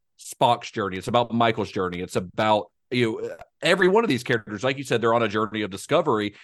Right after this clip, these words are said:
and that's what keeps you coming back episode to episode, not necessarily the plot points. The plot points are intriguing.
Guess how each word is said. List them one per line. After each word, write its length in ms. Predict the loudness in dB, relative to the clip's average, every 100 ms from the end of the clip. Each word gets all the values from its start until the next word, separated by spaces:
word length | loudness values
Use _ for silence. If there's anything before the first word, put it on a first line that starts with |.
| -16 -6
and 160 | 2
that's 240 | 2 4 2
what 160 | 0
keeps 240 | 0 -4 -6
you 80 |
coming 320 | -6 0 0 2
back 200 | 2 2
episode 400 | -4 -4 -4 -4
to 100 | -2
episode, 560 | -2 -2 -2 0 0 0
not 260 | 0 0
necessarily 560 | -2 -6 -8 -4 -2 -2
the 120 | -6
plot 300 | -2 0 0
points. 160 | -4 -4
The 60 |
plot 280 | 0 0 0
points 220 | -2 0
are 120 | 0 -2
intriguing. 680 | -2 -4 -2 -2 -2 -4